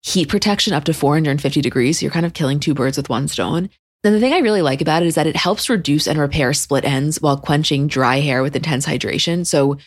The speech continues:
you can feel, like, it just feels good on your hair. For me, I get out of the shower, I always spray in the leave-in conditioner. I've told you guys about that before, but I love it. A little anti-frizz cream and you're good to go. I also, I mean,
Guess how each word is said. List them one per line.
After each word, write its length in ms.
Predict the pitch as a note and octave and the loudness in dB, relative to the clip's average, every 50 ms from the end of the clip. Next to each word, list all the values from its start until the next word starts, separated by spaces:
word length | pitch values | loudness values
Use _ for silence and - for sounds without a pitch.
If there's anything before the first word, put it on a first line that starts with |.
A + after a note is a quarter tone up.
| _ _ - | _ _ -4
you 100 | G#3+ A3+ | -2 -2
can 160 | - B3 A3+ | 2 2 0
feel, 420 | G3 - - - G#3 A#3+ B3 F#3+ D3+ | 0 0 -4 -4 0 2 2 2 2
like, 200 | - - - - | 0 -2 -4 -6
it 80 | - | -4
just 240 | - G#3 G#3 - - | -4 -4 -4 -4 -6
feels 280 | - F3 F#3 F#3 E3+ D#3 | -2 0 0 0 0 0
good 220 | C#3 D3 D#3 E3+ | 0 0 0 2
on 180 | C3+ C#3 C#3+ C3+ | 2 0 0 0
your 120 | A#2+ C3 | -2 -2
hair. 360 | D3+ - - - E3 F#3+ G3+ - _ _ _ - | -2 0 0 0 0 0 -2 -6 _ _ _ -2
For 120 | - F3+ | 0 2
me, 340 | F3 F#3+ G#3+ A3+ A3+ - - - | 4 4 4 2 2 0 0 -2
I 60 | D#3+ | 0
get 140 | D#3 E3 F3+ | 2 4 4
out 80 | F#3+ F#3 | 4 4
of 60 | E3 | 4
the 60 | E3+ | 2
shower, 400 | - - D3 D3 D3+ D3+ C#3+ - | 2 2 2 2 4 2 2 2
I 60 | D#3 | 0
always 300 | - - E3+ F3 F3 E3+ | 2 2 4 4 4 2
spray 200 | - - C#3+ C#3 | 2 0 2 2
in 60 | B2+ | 2
the 80 | C#3 C#3 | 2 2
leave-in 240 | C3+ C#3 C3 C#3 C#3 | 0 0 0 -2 -2
conditioner. 400 | D3 D3 B2 C3 - - D3 C#3 | 0 0 0 0 0 0 -2 -2
I've 60 | C#3 | 0
told 140 | D#3 D3 A#2 | 0 -2 -2
you 40 | - | 0
guys 160 | A2 B2+ - | -2 -2 -2
about 160 | - - - | -4 -4 -6
that 60 | - | -8
before, 260 | - - - - A2 | -14 -14 -6 -6 -4
but 80 | - - | -2 -2
I 80 | A#2+ B2+ | -2 0
love 220 | C3 - F#2+ - | 0 0 0 2
it. 200 | C#3 C3 - - _ _ _ - | 0 -2 -2 -4 _ _ _ -2
A 60 | C#3 | 2
little 200 | D#3 E3 E3+ E3+ | 2 4 4 4
anti-frizz 560 | D#3 C#3+ C#3+ C#3+ C#3 C#3+ C#3+ - B2+ A2 - | 2 2 2 0 0 -2 0 0 0 0 0
cream 400 | - - - B2+ C3+ C#3 C#3 C3 - - | -2 -2 0 0 0 0 -2 -2 -2 -2
and 400 | C#3+ C#3 C3 B2+ A#2 C3 C3 - - - | -2 0 0 0 -2 -4 -6 -6 -10 -6
you're 160 | - C#3 D3 | -4 -2 0
good 160 | D#3+ D3+ D3 | 0 0 0
to 80 | - C#3+ | 0 -4
go. 420 | - B2 - B2 C#3 D3+ E3+ F3 _ _ _ _ - | -2 -2 0 0 0 0 -2 -4 _ _ _ _ -4
I 100 | - F#3+ | 0 2
also, 320 | G#3+ B3+ B3+ - C4+ B3+ B3 | 2 2 2 2 2 2 2
I 80 | - | 0
mean, 220 | F3+ E3 D3+ D3 | 0 -2 -2 -4